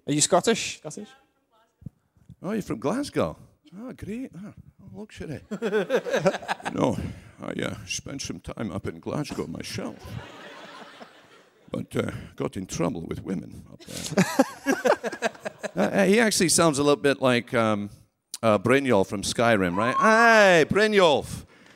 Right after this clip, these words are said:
Speaker 3: Yes, the thief leader. I stole a little bit from Sean Connery on <laughs> You know, they say great actors steal, so a little bit of stealing there.
Speaker 2: I can't see who the next one is. Where are they?
Speaker 1: Oh.
Speaker 2: Yeah.
Speaker 1: Oh,
Speaker 2: There
Speaker 1: look
Speaker 2: we
Speaker 1: at
Speaker 2: are.
Speaker 1: this.
Speaker 2: Oh, found her.
Speaker 1: Uh,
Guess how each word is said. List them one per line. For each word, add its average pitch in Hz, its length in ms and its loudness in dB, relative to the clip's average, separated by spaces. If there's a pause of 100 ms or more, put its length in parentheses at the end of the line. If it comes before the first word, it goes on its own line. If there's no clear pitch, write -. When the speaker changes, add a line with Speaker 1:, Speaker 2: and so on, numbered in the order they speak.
(200)
Speaker 3:
Yes, - 320 2
the 131 120 4
thief 156 300 -2
leader. 107 280 4
I 104 80 0
stole 147 380 0
a 135 40 0
little 135 260 -4
bit 90 200 -6
from 92 180 -8
Sean - 320 -2
Connery 98 420 -4
on - 120 -4 (140)
<laughs> 226 120 6 (960)
You 214 100 2
know, 135 160 6
they 143 120 2
say 175 200 4
great 160 280 2
actors 139 360 2
steal, 95 400 0
so 80 360 -4 (120)
a - 40 -20
little 90 180 -8
bit 82 100 -10
of 76 140 -18
stealing - 380 -10
there. - 160 -18 (460)
Speaker 2:
I - 60 -4
can't 202 280 4
see 160 180 2
who 196 160 2
the 208 100 2
next 185 220 -2
one 143 100 0
is. 123 140 -4
Where 185 160 0
are 196 140 -2
they? 220 180 -6 (180)
Speaker 1:
Oh. 123 960 2 (100)
Speaker 2:
Yeah. 131 80 -14 (100)
Speaker 1:
Oh, 123 160 2
Speaker 2:
There 180 80 6
Speaker 1:
look 156 80 2
Speaker 2:
we 127 60 4
Speaker 1:
at 127 40 4
Speaker 2:
are. 135 40 -2
Speaker 1:
this. - 220 -10
Speaker 2:
Oh, 143 120 -2
found 185 280 2
her. 175 100 -2 (300)
Speaker 1:
Uh, 139 140 4